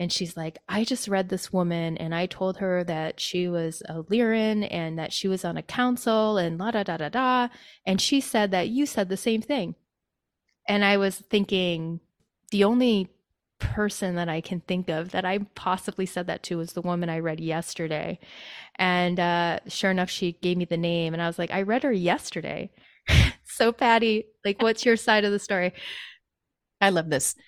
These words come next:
Speaker 2: So, so let me just say that Jude and I are very busy. Like, I've read, I think I've read, like, nineteen hundred different people. So we don't remember everybody that we read. We don't tell everybody, you know,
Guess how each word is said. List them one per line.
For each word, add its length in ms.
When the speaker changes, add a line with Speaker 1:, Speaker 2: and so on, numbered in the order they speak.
Speaker 2:
So, 400
so 180
let 160
me 100
just 200
say 180
that 180
Jude 300
and 100
I 260
are 120
very 260
busy. 540
Like, 160
I've 260
read, 300
I 60
think 200
I've 220
read, 120
like, 140
nineteen 440
hundred 240
different 260
people. 420
So 440
we 340
don't 260
remember 680
everybody 560
that 140
we 140
read. 280
We 180
don't 280
tell 360
everybody, 500
you 220
know, 80